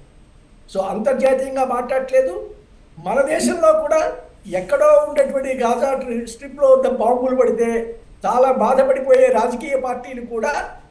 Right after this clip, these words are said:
బంగ్లాదేశ్లో హిందువులకు జరుగుతున్నటువంటి అంశాల గురించి మాట్లాడట్లేదు. So, కాబట్టి వాళ్ళని మనం ఒక విధంగా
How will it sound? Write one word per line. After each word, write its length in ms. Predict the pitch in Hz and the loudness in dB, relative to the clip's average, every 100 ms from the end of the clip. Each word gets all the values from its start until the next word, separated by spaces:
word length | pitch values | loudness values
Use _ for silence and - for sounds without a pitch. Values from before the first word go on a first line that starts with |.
| - - - - | -20 -20 -20 -2
బంగ్లాదేశ్లో 680 | 226 320 330 330 330 311 285 | 0 4 2 2 -2 2 2
హిందువులకు 480 | 208 - 339 302 269 | 2 -2 -6 -8 0
జరుగుతున్నటువంటి 640 | 254 254 262 247 247 233 | 0 0 -6 -8 -6 -4
అంశాల 400 | 208 233 247 214 | -4 -4 -2 -2
గురించి 260 | 208 208 208 | -4 -6 -6
మాట్లాడట్లేదు. 720 | - 285 262 240 214 156 147 - - - 220 196 - - - - | -6 -6 -4 -6 -8 -10 -12 -16 -20 -20 -20 -20 -20 -20 -20 -12
So, 60 | - | -8
కాబట్టి 460 | - 359 349 - - - - | -6 -6 -8 -8 -10 -14 -8
వాళ్ళని 320 | 208 247 240 | -2 0 2
మనం 140 | 233 220 | 0 -2
ఒక 260 | 214 214 | -4 -4
విధంగా 680 | 196 247 262 269 202 202 - | -4 -4 -2 0 0 -2 -12